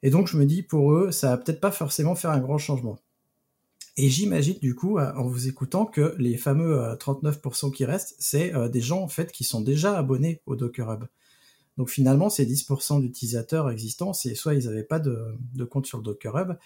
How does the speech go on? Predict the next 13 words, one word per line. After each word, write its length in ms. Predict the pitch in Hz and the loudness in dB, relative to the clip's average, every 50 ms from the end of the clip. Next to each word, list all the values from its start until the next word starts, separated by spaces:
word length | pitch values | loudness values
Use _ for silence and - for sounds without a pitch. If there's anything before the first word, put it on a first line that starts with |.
| _ _ _ - | _ _ _ -2
et 100 | 120 120 | 0 0
ils 80 | 117 | 2
vont 160 | 110 120 165 | 2 0 0
être 180 | 165 139 - - | -2 -2 -2 -4
impactés. 360 | 135 - - 123 - - 131 | -6 -4 -6 -8 -10 -10 -10
Donc 120 | 131 135 - | -10 -10 -10
ça 120 | - 117 | -10 -10
fait 160 | 113 113 131 - | -10 -10 -8 -2
pas 180 | - 175 185 185 | 0 0 0 0
finalement 580 | - - 156 147 127 123 120 131 156 175 - - _ _ _ - - - - _ _ _ _ _ _ _ _ _ _ _ _ _ | -2 -4 -2 0 0 0 2 0 0 -2 -2 -8 _ _ _ -20 -20 -20 -20 _ _ _ _ _ _ _ _ _ _ _ _ _
grand 220 | 131 - 117 127 127 | -6 -2 0 2 2
monde. 220 | 131 127 123 120 | 2 2 0 -2
Alors 240 | - 104 107 104 | -4 -4 -6 -6